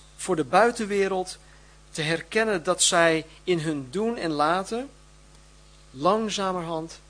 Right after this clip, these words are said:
werden zoals Jezus Christus. Ze deden dezelfde dingen die Jezus deed. Ze werden zoals Jezus. En Christus betekent, of christen betekent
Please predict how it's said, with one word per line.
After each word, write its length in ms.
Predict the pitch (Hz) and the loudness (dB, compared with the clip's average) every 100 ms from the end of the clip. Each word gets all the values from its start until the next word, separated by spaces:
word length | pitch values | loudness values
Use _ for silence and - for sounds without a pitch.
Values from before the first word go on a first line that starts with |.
| - - | -20 -20
werden 520 | 117 160 175 165 160 | -2 0 0 -4 -6
zoals 320 | 156 156 131 | -4 -4 -6
Jezus 300 | 127 123 - | -6 -6 -8
Christus. 360 | - 190 - - | -8 -4 0 2
Ze 140 | 151 | 2
deden 360 | 117 175 208 170 | 4 4 4 0
dezelfde 480 | 151 156 170 - 147 | 0 4 4 4 -4
dingen 260 | 139 143 | -4 -6
die 100 | 170 | -6
Jezus 360 | 196 202 156 123 | -4 -2 -4 -6
deed. 280 | 123 143 - - - - - - - - - - - - - - - - - - | -10 -12 -16 -20 -20 -20 -20 -20 -20 -20 -20 -20 -20 -20 -20 -20 -20 -20 -20 -8
Ze 200 | - 143 | -4 -2
werden 500 | 160 208 190 202 190 | 2 0 0 -2 -2
zoals 360 | 175 160 143 | -2 -4 -4
Jezus. 720 | 147 165 160 110 101 - - - - - - - - - - | 0 0 0 -6 -6 -6 -6 -12 -20 -20 -20 -20 -20 -20 -12
En 140 | 147 | -10
Christus 380 | - 220 - 196 | -2 0 0 -2
betekent, 540 | 170 - 185 180 165 | -6 -2 -2 0 -6
of 180 | - - - | -8 -14 -8
christen 360 | 190 - 175 | -4 -4 -4
betekent 580 | 156 - 190 185 151 143 | -6 -4 -4 -2 -4 -8